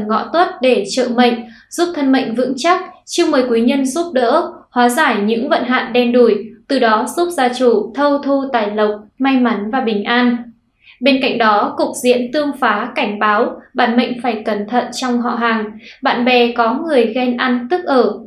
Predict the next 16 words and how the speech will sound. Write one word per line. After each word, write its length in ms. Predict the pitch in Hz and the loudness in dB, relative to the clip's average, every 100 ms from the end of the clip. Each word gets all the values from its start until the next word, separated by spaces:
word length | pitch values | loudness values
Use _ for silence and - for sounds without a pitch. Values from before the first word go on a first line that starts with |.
| - | -2
ném 260 | 247 240 240 | 2 4 4
đá 240 | 220 226 | 2 0
giấu 220 | 233 233 240 | -2 0 0
tay, 420 | 262 277 262 254 - _ | 2 0 0 -4 -12 _
phá 180 | 240 277 | 0 0
hoại 180 | 359 233 | -2 0
cuộc 100 | 233 233 | -2 -2
sống 280 | 233 208 226 277 | 0 0 -2 0
của 160 | 269 | 0
bạn 300 | 214 220 220 214 | 0 -2 -4 -6
và 100 | 208 | -2
gia 140 | 226 | 2
đình. 420 | 226 226 214 220 - _ _ - - - | 4 4 2 -6 -18 _ _ -20 -16 -2
Thực 120 | 254 | 0
ra, 400 | 254 269 262 254 - | 2 2 2 0 0
tốt 140 | 349 | 0